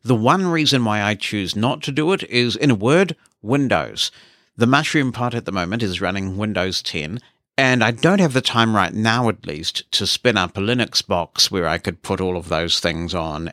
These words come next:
and make sure that it's pretty stable. I find that when we have a live show on, and I'll come to that in a minute,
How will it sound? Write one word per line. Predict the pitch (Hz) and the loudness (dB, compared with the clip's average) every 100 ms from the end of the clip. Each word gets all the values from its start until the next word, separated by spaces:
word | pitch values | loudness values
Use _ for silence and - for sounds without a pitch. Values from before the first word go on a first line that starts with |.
| - | -6
and | 92 82 87 | -4 -4 -4
make | 90 92 | -4 -4
sure | - 80 | -4 -4
that | 80 | -6
it's | 82 | -10
pretty | - - 80 | -8 -6 -4
stable. | - 87 87 - 60 - - - _ | -2 0 0 -2 -10 -14 -20 -20 _
I | 110 165 | 2 2
find | - 80 64 82 98 - | 0 -2 -2 -6 -8 -10
that | 101 104 - | -2 -2 0
when | 117 117 | -2 0
we | 104 | 0
have | 98 92 | 0 -2
a | |
live | 87 90 98 - | -2 0 0 0
show | - 98 90 | 0 0 0
on, | 71 87 | -2 -4
and | 95 | -2
I'll | 82 | -4
come | 85 92 92 | -4 -4 -4
to | 87 | -4
that | 85 - | -4 -4
in | 80 | -6
a | |
minute, | 87 92 73 | -4 -4 -6